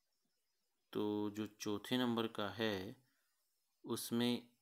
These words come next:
एक आना चाहिए, तो कौन सा राइट बन रहा है यहाँ पर देख पा रहे हैं आप। तो यहाँ पर देखते हैं वायुमंडल, तो दो वायुमंडल पे है, तो वायुमंडल के सामने कौन आएगा, एक आएगा। तो यहाँ पर देखते हैं एक ही ऑप्शन में है,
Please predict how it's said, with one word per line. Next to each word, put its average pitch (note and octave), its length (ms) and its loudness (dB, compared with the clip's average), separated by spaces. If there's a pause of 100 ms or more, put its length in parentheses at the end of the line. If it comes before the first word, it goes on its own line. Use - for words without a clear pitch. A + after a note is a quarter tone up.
(140)
एक B2 320 0
आना G2 240 0
चाहिए, G#2 440 -2
तो A2+ 140 -4
कौन B2 280 -2
सा A#2+ 160 -2
राइट G#2 240 -2
बन G2+ 160 -6
रहा G2 240 -6
है G2 100 -6
यहाँ G2 160 -8
पर G2+ 180 -6
देख G2+ 280 -6
पा G2 120 0
रहे G#2 160 0
हैं G#2+ 140 -2
आप। A#2 220 0 (2750)
तो C3+ 80 2
यहाँ B2+ 280 4
पर C3 100 2
देखते B2 320 0
हैं C3 200 0
वायुमंडल, A2+ 720 4 (120)
तो A2+ 380 4
दो A2+ 200 4 (160)
वायुमंडल A2 420 2
पे A2+ 160 -2
है, C3+ 160 -4
तो B2+ 180 -2
वायुमंडल A2 540 2
के A2 160 -4
सामने G#2+ 480 0 (840)
कौन A#2+ 220 6
आएगा, A#2+ 200 6
एक B2 380 4
आएगा। G#2+ 240 2
तो A2+ 140 -2
यहाँ A2+ 180 2
पर A2 120 2
देखते G#2+ 300 0
हैं A2+ 60 4
एक A2+ 200 2
ही A#2+ 140 0
ऑप्शन A#2 340 2
में A2 360 2
है, A#2 260 -6